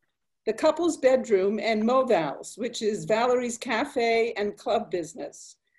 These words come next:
Other settings are downstage, identified with signage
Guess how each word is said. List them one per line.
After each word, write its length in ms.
Other 160
settings 460
are 100
downstage, 840
identified 680
with 120
signage 600